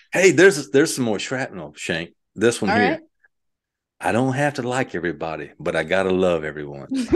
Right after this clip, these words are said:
Speaker 2: Yes.
Speaker 1: Where does that, where does that come
Speaker 2: That's
Speaker 1: from?
Speaker 2: so true.
Speaker 1: Add that to the list. We're gonna bring that up later.
Speaker 2: Yep, I'm adding it.
Speaker 1: <laughs> So w-, we are eleven for, no, nine, ten, el-,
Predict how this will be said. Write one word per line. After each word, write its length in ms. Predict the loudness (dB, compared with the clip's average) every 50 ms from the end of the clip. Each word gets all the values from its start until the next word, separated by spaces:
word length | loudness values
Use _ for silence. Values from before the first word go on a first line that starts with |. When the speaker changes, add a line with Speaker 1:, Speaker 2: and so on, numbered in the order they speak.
| 2 2 2 2 2 2 0 2
Speaker 2:
Yes. 380 | 0 -2 0 0 -2 0 4 6
Speaker 1:
Where 160 | 6 8 8
does 160 | 6 6 6
that, 240 | 6 4 4 4 2 0
where 220 | 4 6 6 8 10
does 180 | 10 8 8 8
that 240 | 6 4 4 2 4
come 260 | 4 6 6 6 6
Speaker 2:
That's 80 | 4 4
Speaker 1:
from? 220 | 4 4 4 4
Speaker 2:
so 300 | 4 4 4 2 0 -2
true. 460 | -4 -4 -4 -2 -2 -2 -2 -4 -2 2
Speaker 1:
Add 260 | 4 4 4 4 6
that 240 | 6 4 4 4 2
to 80 | 0
the 120 | 0 0 0
list. 340 | 2 2 2 0 0 -2 -4
We're 80 | -4
gonna 200 | -2 0 -2 -2
bring 260 | -2 -2 -4 -2 -2
that 180 | -2 -4 -2 -2
up 180 | -4 -4 -4 -4
later. 260 | -6 -4 -4 -4 -2
Speaker 2:
Yep, 340 | -2 -2 0 -2 -2 -4 -6 -6
I'm 180 | -6 -4 -4
adding 300 | -4 -6 -6 -6 -6 -6
it. 220 | -6 -6 -8 -10 -10
Speaker 1:
<laughs> 320 | -12 -12 -10 -10 -12 -2 2
So 180 | 6 6 6 6
w-, 260 | 6 4 4 2 2
we 260 | 2 4 6 8 8
are 340 | 8 8 6 6 6 4 2
eleven 600 | 2 0 0 0 0 2 2 2 0 -2 -4 -8 -8
for, 640 | -10 -8 -4 -2 -2 -2 0 -2 -2 -4 -6 -12 _ _ _ _ _ _ _ _ _ _ _ -10
no, 240 | -10 -8 -8 -6
nine, 420 | -4 -4 -2 -2 -2 -2 -2 -4 -4
ten, 200 | -6 -6 -6 -4 -4
el-, 220 | -6 -8 -10